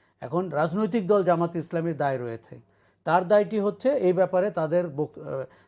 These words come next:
দেখুন আমাদের দেশে একটা ঘটনা হয় কি, কেউ অভিযোগ করলে নাকি তদন্ত করা হবে। তার মানে কি রাস্তা থেকে একটা লোক গিয়ে অভিযোগ করবে, আপনার কোনো দায় নাই। আপনি একটি রাজনৈতিক দল, আহ, যা আব্দুল হামিদের শালা সম্বন্ধে যদি আপনারা হয়ে থাকেন, তাহলে আপনাদেরও দায় রয়েছে।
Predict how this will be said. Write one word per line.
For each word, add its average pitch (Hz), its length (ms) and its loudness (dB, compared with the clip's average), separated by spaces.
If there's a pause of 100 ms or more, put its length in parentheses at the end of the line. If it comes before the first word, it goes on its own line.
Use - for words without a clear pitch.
দেখুন 185 260 2
আমাদের 170 360 -2
দেশে 196 220 -2
একটা 180 240 -4
ঘটনা 143 360 -6
হয় 170 200 -2
কি, 170 260 -6 (380)
কেউ 208 140 6
অভিযোগ 220 540 4
করলে 196 260 0
নাকি 185 400 -6 (200)
তদন্ত 160 300 -6
করা 120 260 -8
হবে। 127 240 -14 (220)
তার 170 120 -2
মানে 180 200 0
কি 151 120 -4
রাস্তা 151 280 -2
থেকে 160 220 -4
একটা 165 180 -4
লোক 151 200 -4
গিয়ে 139 120 -4
অভিযোগ 127 320 -10
করবে, 131 240 -18 (300)
আপনার 165 320 -2
কোনো 165 200 0
দায় 131 200 -2
নাই। 113 200 -12 (360)
আপনি 139 260 -4
একটি 180 180 -2
রাজনৈতিক 175 560 0
দল, 233 280 -2 (340)
আহ, 139 300 -4
যা 139 240 -2
আব্দুল 151 300 0
হামিদের 170 320 0
শালা 170 260 -2
সম্বন্ধে 165 440 -4
যদি 160 220 -6
আপনারা 160 340 -8
হয়ে 156 180 -8
থাকেন, 175 360 -10 (380)
তাহলে 156 180 -2
আপনাদেরও 165 460 -4
দায় 135 220 -8
রয়েছে। 113 420 -14